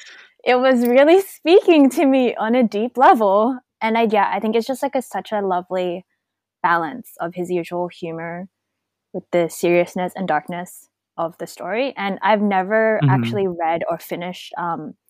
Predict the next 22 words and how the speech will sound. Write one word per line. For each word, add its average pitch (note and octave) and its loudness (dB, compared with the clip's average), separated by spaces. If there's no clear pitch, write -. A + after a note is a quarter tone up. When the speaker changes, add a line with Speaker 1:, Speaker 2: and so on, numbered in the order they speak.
Speaker 1:
a F#3+ 0
Mark F3 -4
Oshiro E3+ -6
book, G3 -2
but E3 0
this, G3+ -6
like, - -8
definitely G3 -2
made F3+ -8
me F#3 -8
want E3 -8
to A#3+ -4
go F#3 -2
out E3+ -4
and, F3+ -12
like, - -20
read F#3+ 2
more E3+ -4
of E3 -10
his E3 -10
books - -10
because G3 -4